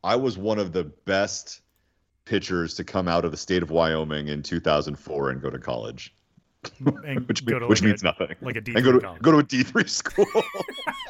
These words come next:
Speaker 2: It was, Anthony was one of the top recruits out of Wyoming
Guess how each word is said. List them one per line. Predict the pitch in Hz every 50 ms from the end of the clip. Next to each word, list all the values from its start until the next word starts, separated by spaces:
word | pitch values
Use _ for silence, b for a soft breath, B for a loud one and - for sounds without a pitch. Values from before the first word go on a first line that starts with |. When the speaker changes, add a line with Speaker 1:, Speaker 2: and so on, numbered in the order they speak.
| - 906 855 - - - - - - 240 240 - - _ _ _ - - - _ _ B B B B B 254 B B -
Speaker 2:
It | 208 220
was, | 233 208 196
Anthony | 247 - 202 208 208 233 240 294 277
was | 269 254 214
one | 240 233
of | 220
the | 180 185
top | - - - 196 220 247 254 -
recruits | 220 202 - - - 190 175 175 170 - - - - b b b b b b b b 180
out | 170 175 175
of | 180 160
Wyoming | 170 175 170 170 170 175 185 185 180 180 175 170 170 170 139